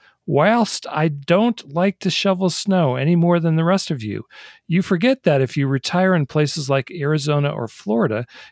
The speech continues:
you have to endure the summer heat and or humidity. I, for one, dislike the heat as much as the cold. That's one reason we chose Santa Fe for retirement.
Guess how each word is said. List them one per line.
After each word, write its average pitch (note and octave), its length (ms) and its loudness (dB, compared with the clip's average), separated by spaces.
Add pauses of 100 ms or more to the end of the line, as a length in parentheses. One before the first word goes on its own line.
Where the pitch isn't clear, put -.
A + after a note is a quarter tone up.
you C#3 120 0
have F#3+ 180 2
to G#3+ 200 2
endure D#3 340 4
the D3 120 0
summer D3+ 400 0
heat C3+ 440 -6
and G3 300 0
or C#3+ 240 4
humidity. E3+ 800 -2 (420)
I, E3+ 320 2
for F#3+ 220 -4
one, C3+ 460 2
dislike C#3 520 0
the C3+ 100 -6
heat E3 420 -2 (100)
as C#3+ 300 -4
much C#3+ 280 0
as C3 160 -4
the - 120 -6
cold. A2+ 480 -4 (500)
That's C#3 420 0
one E3+ 340 4
reason D#3 440 4
we E3+ 120 4
chose D#3+ 360 2
Santa A3+ 440 2
Fe D#3+ 280 0
for D#3+ 200 -2
retirement. F3+ 800 0